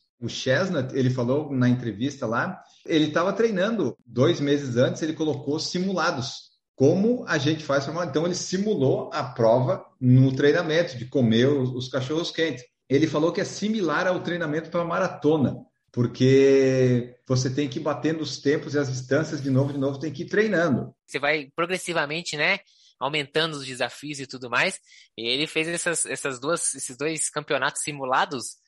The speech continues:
Speaker 2: que na verdade o negócio dele é fazer essa, é fazer essa simulação, como a gente faz os longões, né, no final de semana antes de uma maratona, o trinta, trinta e dois, trinta e cinco.
Speaker 1: Treinar o sofrimento e a dor, né?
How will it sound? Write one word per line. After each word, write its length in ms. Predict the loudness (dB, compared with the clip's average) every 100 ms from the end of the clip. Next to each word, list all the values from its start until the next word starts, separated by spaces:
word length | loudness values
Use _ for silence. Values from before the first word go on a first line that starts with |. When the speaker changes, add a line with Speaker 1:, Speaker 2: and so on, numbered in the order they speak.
| _ _ _
Speaker 2:
que 100 | -10
na 120 | -6
verdade 280 | -2 -2 -2
o 40 |
negócio 360 | -2 -2 -2 -4
dele 200 | -4 -4
é 40 |
fazer 280 | -2 -2 -2
essa, 160 | -4 -4
é 200 | -6 -8
fazer 160 | -8 -6
essa 140 | -8
simulação, 500 | -8 -10 -6 -4 -4
como 160 | -6 -6
a 40 |
gente 140 | -8 -2
faz 200 | -2 0
os 80 | -4
longões, 460 | -4 -2 -2 0
né, 80 | -2
no 60 | -4
final 180 | -6
de 80 | -6
semana 300 | -6 -6 -4
antes 120 | -6
de 60 | -6
uma 100 | -4
maratona, 420 | -2 -2 -2 -4
o 60 | -4
trinta, 280 | -6 -6 -10
trinta 240 | -14 -10
e 60 | -2
dois, 240 | 0 0
trinta 220 | -4 -2
e 40 | 2
cinco. 100 | 4
Speaker 1:
Treinar 180 | 4
o 60 | 2
sofrimento 600 | -2 -2 0 0 0 0
e 40 |
a 60 | -2
dor, 280 | 0 0 2
né? 280 | -2 -4